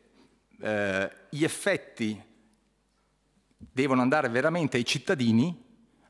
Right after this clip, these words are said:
allora bisogna che ci sia una coerenza nelle norme che si fanno.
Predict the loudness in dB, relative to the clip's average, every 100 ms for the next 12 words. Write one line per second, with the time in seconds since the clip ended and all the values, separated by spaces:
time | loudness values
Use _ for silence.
0 | -4 -2 0 0 -2 -4 -4 -2 0 -2
1 | -4 -6 -4 -6 -16 _ _ _ -8 -4
2 | -2 0 0 0 -4 -6 -6 -4 -2 0
3 | 0 -2 -2 -2 -2 -4 -6 -6 -8 -8
4 | -10 -6 -8 -10